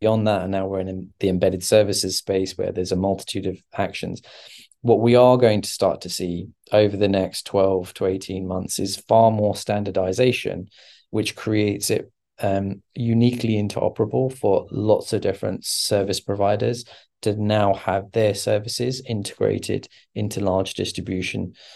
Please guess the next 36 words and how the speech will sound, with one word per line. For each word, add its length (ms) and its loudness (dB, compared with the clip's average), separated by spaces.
um, 220 -2
partners. 500 -2
So 140 4
I 40 6
think 280 0
that's 260 2
really 220 2
where 320 4
I 120 2
see 200 -6
the 80 -4
future, 500 0
um, 600 2
at 160 -4
the 60 -6
moment. 400 0
And 360 -2
I'd 80 0
like 160 6
to 80 -4
think 280 0
that 240 2
M 140 2
M 100 0
O 120 0
B 200 0
is 120 -2
going 180 -2
to 80 -12
play 200 0
a 40 2
big 220 -2
role 320 2
in 80 -6
that, 180 -6
um, 240 -6